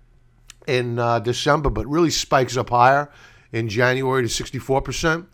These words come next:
So 'tis the season to be long of Riley. It looks good here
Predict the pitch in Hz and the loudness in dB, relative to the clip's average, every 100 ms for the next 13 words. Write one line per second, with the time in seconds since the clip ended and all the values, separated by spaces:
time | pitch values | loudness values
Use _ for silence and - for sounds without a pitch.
0 | _ _ _ _ _ - 135 131 131 156 | _ _ _ _ _ -2 0 0 0 0
1 | 147 139 - 139 160 117 98 95 _ _ | 0 -2 -4 -2 -2 -2 -6 -10 _ _
2 | _ _ _ _ _ _ _ - 127 127 | _ _ _ _ _ _ _ -8 -2 0
3 | 127 123 120 110 120 123 107 107 120 - | 0 0 -2 0 2 2 0 -6 -8 -6
4 | 139 123 139 139 143 | -6 -2 -2 -2 -4